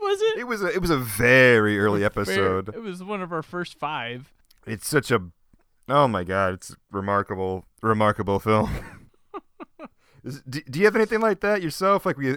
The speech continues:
Speaker 2: we
Speaker 1: Yeah, well, you know, Dangerous Men,
Speaker 2: Mm-hmm.
Speaker 1: right? Um, 'cause, yeah, oh, so excited. That did not let me down. I had, you had seen it before.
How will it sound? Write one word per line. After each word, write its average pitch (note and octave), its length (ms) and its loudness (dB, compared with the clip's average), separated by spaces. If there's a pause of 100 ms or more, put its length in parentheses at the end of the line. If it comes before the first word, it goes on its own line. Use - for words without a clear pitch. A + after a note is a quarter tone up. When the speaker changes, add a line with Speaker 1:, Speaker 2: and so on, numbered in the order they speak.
Speaker 2:
we D3 260 -6
Speaker 1:
Yeah, D#4 240 -6
well, B3+ 260 2
you A#3+ 140 0
know, A#3 120 0
Dangerous F3+ 640 0
Men, D3+ 560 0
Speaker 2:
Mm-hmm. C#3+ 80 -2 (1300)
Speaker 1:
right? D#3 440 0
Um, C#3 240 -10
'cause, D#3+ 540 -4
yeah, - 100 -18 (520)
oh, C#3 160 -18
so - 220 -10
excited. - 400 -16 (120)
That F2+ 160 -18
did A2+ 160 -16
not D2+ 160 -16
let D#2 120 -20
me F#2 80 -18
down. G#2+ 200 -16 (540)
I C4 140 10
had, C#4 220 2
you F#3 240 0
had A3 120 -2
seen B3 320 -4
it F3 100 -8
before. E3 300 -2